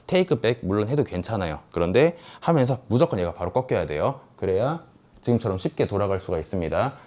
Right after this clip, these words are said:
아까 팔로우 스루에서 왼쪽 뺨 어깨 멀어진다고 했죠. 그 다음 누구 차례? 샤프트 넘어간다고 했어요.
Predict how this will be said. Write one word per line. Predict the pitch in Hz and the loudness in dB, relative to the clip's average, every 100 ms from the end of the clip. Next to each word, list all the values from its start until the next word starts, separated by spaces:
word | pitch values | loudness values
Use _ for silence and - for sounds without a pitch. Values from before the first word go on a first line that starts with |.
| - | -6
아까 | 151 147 | -2 0
팔로우 | 147 147 156 | 2 6 6
스루에서 | 135 127 123 151 147 | 6 2 2 2 2
왼쪽 | 110 113 120 | 2 0 0
뺨 | 135 131 | 2 2
어깨 | 101 - | 0 0
멀어진다고 | 101 101 110 110 107 123 | 2 2 2 2 2 2
했죠. | 127 107 | 4 4
그 | |
다음 | 113 120 | 6 6
누구 | 107 107 | 6 4
차례? | 117 123 127 147 151 | 4 6 6 4 2
샤프트 | - 151 131 | 0 2 6
넘어간다고 | 104 120 117 110 104 | 6 8 8 8 6
했어요. | 101 - 98 | 6 8 6